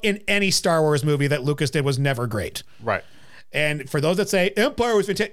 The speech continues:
Speaker 1: Empire had a lot of rewrites.
Speaker 2: Mm-hmm.
Speaker 1: A lot. And, um, so I watched, uh, when I watch them one through six, I go, "Okay, this is my self-contained story,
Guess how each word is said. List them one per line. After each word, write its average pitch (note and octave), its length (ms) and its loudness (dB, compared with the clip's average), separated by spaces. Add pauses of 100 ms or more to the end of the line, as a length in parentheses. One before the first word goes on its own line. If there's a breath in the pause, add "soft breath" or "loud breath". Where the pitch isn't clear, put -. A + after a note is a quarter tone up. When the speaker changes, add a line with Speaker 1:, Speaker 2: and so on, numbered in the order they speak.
Speaker 1:
Empire F#3 380 0
had D#3 80 0
a D3 40 0
lot C#3+ 280 2
of D3+ 80 2
rewrites. G#2 520 0 (300 loud breath)
Speaker 2:
Mm-hmm. E3 200 2 (180)
Speaker 1:
A G#2+ 160 -2
lot. G#2+ 380 0 (340 loud breath)
And, B2 440 0 (280)
um, A2+ 460 0 (100)
so C3+ 240 2
I D#3+ 220 0
watched, F3+ 580 -2 (160)
uh, C3 80 -2
when D#3+ 140 2
I G#3+ 80 4
watch F3 240 0
them D3+ 100 0
one D3 140 0
through C3 160 0
six, D#3 320 -2
I C3 40 2
go, C3 180 0
"Okay, C3 340 -2 (320 soft breath)
this A#2+ 160 -4
is D3+ 100 0
my D#3 160 2
self-contained D#3 600 -2
story, A#2+ 440 0